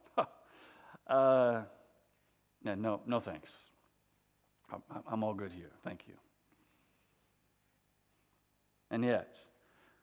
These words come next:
for those of us operating in or tempt-, tempted towards, first of all, being middle class of spirit, Jesus offers us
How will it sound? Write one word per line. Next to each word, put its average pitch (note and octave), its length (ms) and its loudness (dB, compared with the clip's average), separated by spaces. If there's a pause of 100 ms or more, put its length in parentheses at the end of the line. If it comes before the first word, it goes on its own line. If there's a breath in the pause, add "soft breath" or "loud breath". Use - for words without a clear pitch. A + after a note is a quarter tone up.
(360)
for C3 140 0
those D3 240 8
of D3 100 2
us C#3 320 8
operating C3+ 560 6
in C3+ 140 2
or A2+ 100 0
tempt-, - 540 -6
tempted C3+ 480 -2
towards, A#2 360 0
first - 260 -6
of A#2+ 100 -2
all, A2+ 120 6
being A2 360 -2 (440 soft breath)
middle C3 300 4
class - 580 -2
of G#2 140 -6
spirit, F#2+ 440 -8
Jesus B2 360 -2
offers A2+ 380 4
us A2+ 240 -4